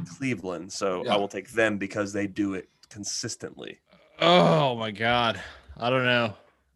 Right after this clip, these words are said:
Speaker 3: Um, ten and a half, man. That's a lot, bro.
Speaker 1: Yeah,
Speaker 3: I'm
Speaker 1: but
Speaker 3: gonna
Speaker 1: they
Speaker 3: go,
Speaker 1: do it.
Speaker 3: I'm gonna go under. I'm gonna go under. And it's, it's nothing, nothing against the Ravens or the game plan. I just,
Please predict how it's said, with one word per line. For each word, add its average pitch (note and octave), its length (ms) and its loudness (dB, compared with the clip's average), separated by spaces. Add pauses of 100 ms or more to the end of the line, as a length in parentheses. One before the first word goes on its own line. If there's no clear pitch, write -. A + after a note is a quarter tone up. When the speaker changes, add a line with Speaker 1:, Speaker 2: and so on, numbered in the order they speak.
(160)
Speaker 3:
Um, A#2+ 640 2
ten E3 240 -2
and C3 120 -2
a G2 40 -4
half, G#2 380 0
man. A2 220 -4
That's A2+ 200 -6
a F#2+ 60 -6
lot, F2+ 720 -6 (140)
bro. G#2 340 -16 (640)
Speaker 1:
Yeah, E3+ 160 0
Speaker 3:
I'm E3 60 4
Speaker 1:
but C#3 40 0
Speaker 3:
gonna C#3 100 2
Speaker 1:
they C#3+ 60 4
Speaker 3:
go, C3+ 140 8
Speaker 1:
do B2 300 8
it. - 160 -8 (1080)
Speaker 3:
I'm E3+ 100 -14 (720)
gonna D3+ 120 0
go A3+ 220 6
under. D3 400 6 (760)
I'm A#2+ 80 -8
gonna - 20 -6
go B2+ 140 2
under. G2 300 -2 (420)
And C3 160 4
it's, C3+ 260 6
it's C3 380 0
nothing, C3+ 680 6
nothing B2 300 6
against A#2+ 380 2
the A#2+ 100 0
Ravens A#2+ 500 2
or A#2+ 80 0
the A2+ 120 -2
game A#2+ 260 -2
plan. D3+ 240 0
I C3 120 0
just, G#2 420 -4